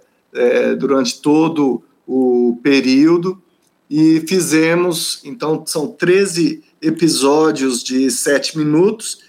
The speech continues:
que, como você falou, quando a gente junta, é, fica o, praticamente um filme de longa met-,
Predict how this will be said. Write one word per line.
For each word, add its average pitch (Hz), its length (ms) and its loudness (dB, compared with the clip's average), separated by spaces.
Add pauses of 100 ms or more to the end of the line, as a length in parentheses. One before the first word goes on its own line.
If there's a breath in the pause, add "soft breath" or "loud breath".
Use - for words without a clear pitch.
(220 soft breath)
que, - 140 -4
como 151 240 -2
você 135 280 -2
falou, 139 400 2
quando 139 220 -2
a 127 60 2
gente 135 320 -2
junta, 160 760 0 (340 soft breath)
é, 120 840 2 (140)
fica 147 380 0
o, 127 320 0
praticamente 147 800 0
um 147 120 -4
filme 151 320 -2
de 135 140 -6
longa 135 320 -2
met-, 135 240 -6